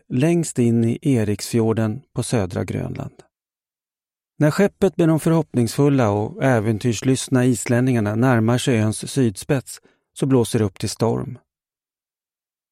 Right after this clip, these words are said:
De går på ett rev, skeppet springer läck och sjunker. Här hade äventyret kunnat vara över för gott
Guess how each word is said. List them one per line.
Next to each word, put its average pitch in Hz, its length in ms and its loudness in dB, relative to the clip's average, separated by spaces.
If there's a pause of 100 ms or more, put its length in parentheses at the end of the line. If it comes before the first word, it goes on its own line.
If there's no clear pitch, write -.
De 143 140 2
går 139 120 4
på 127 180 2
ett 131 120 0
rev, 123 420 0 (360)
skeppet - 460 -2
springer 117 320 0
läck - 460 -6 (580)
och 127 120 -2
sjunker. 143 600 -4 (1200)
Här 175 220 2
hade 151 280 4
äventyret 123 640 0
kunnat 127 300 0
vara 127 160 0
över 135 360 0
för - 160 -4
gott - 500 -8